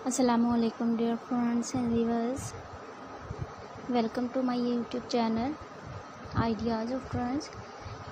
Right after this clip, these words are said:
I hope viewers आप सब खैरियत से होंगे, अल्लाह ताला आप सबको खैरियत से रखे, आमीन। व्यूअर्स, आज की वीडियो में आपके लिए beautiful and stylish dress design है,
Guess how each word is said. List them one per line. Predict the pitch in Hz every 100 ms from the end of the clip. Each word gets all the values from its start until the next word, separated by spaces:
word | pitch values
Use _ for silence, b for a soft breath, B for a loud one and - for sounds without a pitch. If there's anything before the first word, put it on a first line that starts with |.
| -
I | 233 247
hope | 247 262
viewers | 247 240 240 247 247
आप | 240
सब | - 254
खैरियत | - 269 269
से | -
होंगे, | 277 277 262 262
अल्लाह | 262 247
ताला | 240 233 226
आप | 202
सबको | - - - 220
खैरियत | - 233 226
से | 233
रखे, | 233 - 247
आमीन। | 233 226 226 247 330 - B B B B B -
व्यूअर्स, | 240 226 226 247
आज | 285 226 -
की | 240
वीडियो | 226 220 220
में | 220 214 247
आपके | 240 - 220
लिए | 226 226 220
beautiful | 214 214 233 - 233
and | 240 233
stylish | - 233 208 208 214 220 269 - - - - - - - 247
dress | 226 202 -
design | 226 226 220 220
है, | 226 254